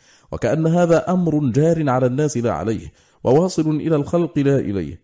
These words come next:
فأي جهل أبلغ من هذا؟ وأي ظلم للنفس فوق هذا؟ فالحكم لله العلي الكبير. فصل. ومن عقوباتها أنها تباعد عن العبد وليه،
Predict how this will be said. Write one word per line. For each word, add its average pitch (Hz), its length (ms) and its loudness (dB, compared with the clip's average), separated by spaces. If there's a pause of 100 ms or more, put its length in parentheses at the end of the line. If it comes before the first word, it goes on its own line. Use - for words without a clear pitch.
فأي - 240 -8
جهل 110 360 -4
أبلغ 95 320 -6
من 87 140 -6
هذا؟ 87 400 -6 (340)
وأي 131 240 0
ظلم 131 300 0
للنفس 104 460 -4
فوق 90 280 -6
هذا؟ 80 440 -6 (760)
فالحكم - 540 -10
لله 85 380 -8
العلي 92 480 -8
الكبير. 90 720 -10 (1400)
فصل. 67 460 -8 (720)
ومن 143 180 2
عقوباتها 156 720 0
أنها 151 300 -2
تباعد 143 640 -2 (140)
عن 131 220 0
العبد 127 360 -2
وليه، 120 580 -2